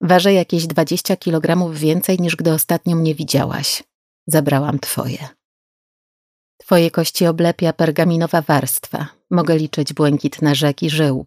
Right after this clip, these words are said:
płynące pod łamiącą się w ruchu skórą. Przychodzę tutaj, by nigdy ci nie wybaczyć.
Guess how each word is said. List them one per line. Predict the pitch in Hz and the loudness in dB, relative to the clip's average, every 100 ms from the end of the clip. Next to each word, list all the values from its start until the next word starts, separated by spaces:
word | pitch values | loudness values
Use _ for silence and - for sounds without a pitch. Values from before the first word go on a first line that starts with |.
| _ | _
płynące | 151 147 139 135 151 | 2 4 4 2 0
pod | 139 143 | 0 0
łamiącą | 147 147 139 143 147 | 2 2 2 0 -2
się | - 143 | -2 -2
w | |
ruchu | 143 - - | -4 -4 -8
skórą. | - - - 139 - _ _ _ _ _ _ _ _ | -4 -4 -2 -4 -6 _ _ _ _ _ _ _ _
Przychodzę | - 185 208 202 165 | -4 0 2 2 0
tutaj, | 175 - 185 175 | -2 0 0 0
by | 156 | 2
nigdy | 151 143 135 139 139 | 2 2 0 -4 -4
ci | - 143 | -2 0
nie | 147 143 | 0 0
wybaczyć. | 143 143 139 - 151 - - | -2 -2 -4 -8 -8 -10 -14